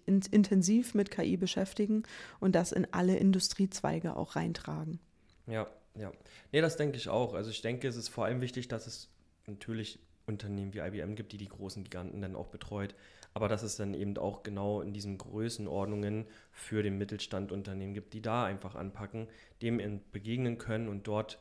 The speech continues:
Speaker 2: die ersten Schritte ermöglichen, mit dieser Technologie zu gehen, das Fundament legen und eben dabei helfen, dass eben Wirtschaftsstandorte wie Europa oder Deutschland einfach Schritt halten mit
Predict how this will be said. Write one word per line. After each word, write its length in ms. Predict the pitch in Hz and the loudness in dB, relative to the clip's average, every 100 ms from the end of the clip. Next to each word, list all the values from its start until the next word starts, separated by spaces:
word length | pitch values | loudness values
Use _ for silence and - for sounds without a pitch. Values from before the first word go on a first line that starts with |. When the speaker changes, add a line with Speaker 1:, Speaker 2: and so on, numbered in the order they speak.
| - | -10
Speaker 2:
die 100 | - | -4
ersten 300 | 107 - - | -4 -4 -8
Schritte 400 | - 131 127 123 | -6 -4 0 0
ermöglichen, 640 | 110 113 113 107 113 107 - - - - | 2 2 0 -4 -6 -8 -12 -20 -16 -6
mit 200 | 120 117 | -4 -4
dieser 180 | 110 107 | -4 -4
Technologie 540 | 113 104 104 101 110 | -4 -4 -4 -4 -8
zu 160 | - 104 | -10 -8
gehen, 400 | 113 117 117 113 - - | -2 0 0 -2 -10 -18
das 80 | - | -6
Fundament 580 | 113 107 104 113 117 113 | 0 2 2 2 2 0
legen 460 | 113 113 113 113 - - - - | 2 2 0 -4 -8 -20 -20 -8
und 380 | 110 104 101 101 | 0 2 2 0
eben 200 | 107 101 | -4 -2
dabei 280 | 101 104 107 | 0 2 4
helfen, 320 | 120 156 147 | 4 2 2
dass 240 | 117 110 - | 0 0 -2
eben 240 | 117 120 - - _ | -2 -2 -4 -16 _
Wirtschaftsstandorte 880 | 139 139 143 - 131 123 101 117 120 | -2 0 0 2 0 2 0 0 -2
wie 80 | 113 | 0
Europa 540 | 104 107 123 131 127 | 2 2 2 4 4
oder 180 | 117 107 | 4 0
Deutschland 580 | 104 110 113 123 113 113 - - - | 2 2 2 -2 -2 -4 -12 -20 -6
einfach 460 | - 104 117 110 - | -2 0 2 0 -2
Schritt 240 | - 165 - | -4 -2 0
halten 340 | 107 98 101 110 | 0 0 -4 -2
mit 260 | 117 123 | -4 -4